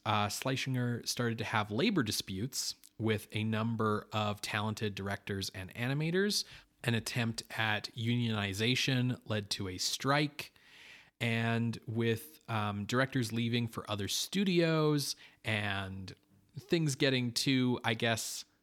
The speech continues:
hot for him, Schleichinger sold the studio to Warner Brothers for seven hundred thousand dollars in nineteen forty-four. That would be about twelve million dollars today. Uh, and that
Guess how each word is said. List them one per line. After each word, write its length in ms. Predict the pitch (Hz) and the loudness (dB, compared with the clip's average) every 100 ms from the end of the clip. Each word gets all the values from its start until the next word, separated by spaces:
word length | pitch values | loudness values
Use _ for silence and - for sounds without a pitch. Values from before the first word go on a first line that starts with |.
| _ _ _ _ _ - | _ _ _ _ _ -2
hot 360 | - 156 - - | 4 4 4 2
for 200 | 156 151 | 4 6
him, 420 | 151 147 143 143 - - - | 4 4 2 0 -4 -14 -8
Schleichinger 840 | - 160 151 156 143 135 127 - | 2 2 4 2 2 2 0 -2
sold 480 | - - 156 160 156 | -2 2 4 4 2
the 80 | 127 | 0
studio 600 | - 120 113 110 104 104 - | -2 -2 0 2 0 0 -2
to 200 | - 156 | 2 2
Warner 380 | 123 123 117 | 2 2 2
Brothers 600 | 101 95 92 92 90 87 - - - | 2 0 -4 -6 -4 -4 -4 -8 -20
for 340 | - 110 101 | -6 -2 0
seven 260 | 95 156 160 | 2 2 2
hundred 280 | 139 135 113 | 2 0 -4
thousand 560 | - 113 113 117 113 | -2 0 0 0 0
dollars 540 | 104 104 101 92 87 - | 0 2 0 -2 -6 -6
in 340 | 110 101 95 98 | -4 -4 -4 -6
nineteen 640 | 104 98 104 107 - 107 101 | -8 -6 -6 -6 -8 -8 -8
forty-four. 1000 | - 104 92 92 - - 127 95 - - - - | -6 -6 -6 -10 -4 0 0 0 -8 -14 -20 -12
That 100 | - | -8
would 140 | 101 101 | -6 -2
be 100 | 107 | -2
about 280 | 101 98 - | -2 -6 -6
twelve 320 | - 101 98 | -4 -2 0
million 480 | 120 127 127 120 120 | 0 2 4 2 4
dollars 500 | 120 117 120 117 - | 2 2 0 -2 -4
today. 540 | 98 107 117 117 117 - _ - - - - - | 0 2 4 2 -2 -6 _ -20 -20 -20 -8 -2
Uh, 140 | 107 | 0
and 200 | 120 120 | 2 2
that 240 | 127 156 | 4 2